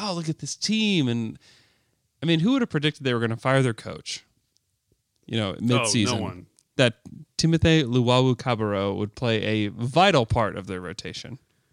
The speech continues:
Speaker 1: I mean, it's, it is weird. And that also, I mean, I guess maybe we could have seen this coming 'cause Atlanta just kinda dumped him, but Taurean Prince just really isn't very good.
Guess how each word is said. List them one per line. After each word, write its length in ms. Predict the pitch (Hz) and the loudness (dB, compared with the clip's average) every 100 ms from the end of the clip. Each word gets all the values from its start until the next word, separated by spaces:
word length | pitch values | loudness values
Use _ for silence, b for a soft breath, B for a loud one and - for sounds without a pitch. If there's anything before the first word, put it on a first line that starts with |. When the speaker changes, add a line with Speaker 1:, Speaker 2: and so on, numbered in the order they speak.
| _ _ _ _ _ _ | _ _ _ _ _ _
Speaker 1:
I 80 | 120 | 0
mean, 200 | 131 127 | 4 6
it's, 340 | 170 - - - _ | 4 2 -4 -6 _
it 160 | 151 170 | -2 2
is 120 | 147 | 2
weird. 420 | 113 110 101 92 - | 2 0 0 -4 0
And 100 | 135 | 2
that 140 | 135 - - _ - | 2 0 -12 _ 2
also, 440 | 156 160 143 117 | 4 4 4 6
I 60 | 110 | 4
mean, 120 | 107 | 2
I 100 | 104 | 0
guess 240 | 107 107 - | -2 -4 -8
maybe 220 | - 104 101 | -6 -6 -4
we 100 | 98 | -6
could 140 | 104 | -8
have 60 | - | -10
seen 200 | 104 98 | -10 -8
this 100 | - | -8
coming 320 | - 98 98 | -8 -8 -8
'cause 380 | 107 - - - - - - - | -6 -4 -4 -8 -16 -12 -12 -4
Atlanta 320 | 107 101 101 | -2 -2 -4
just 180 | 104 - | -6 -8
kinda 180 | 113 98 | -6 -6
dumped 300 | 98 101 107 | -4 -4 -4
him, 100 | 98 | -6
but 180 | 101 104 | -6 -8
Taurean 280 | - 107 101 | -6 -6 -6
Prince 240 | 95 92 - | -8 -10 -8
just 220 | - - | -8 -8
really 240 | - - | -8 -10
isn't 200 | - - | -10 -10
very 160 | - - | -12 -14
good. 180 | - | -16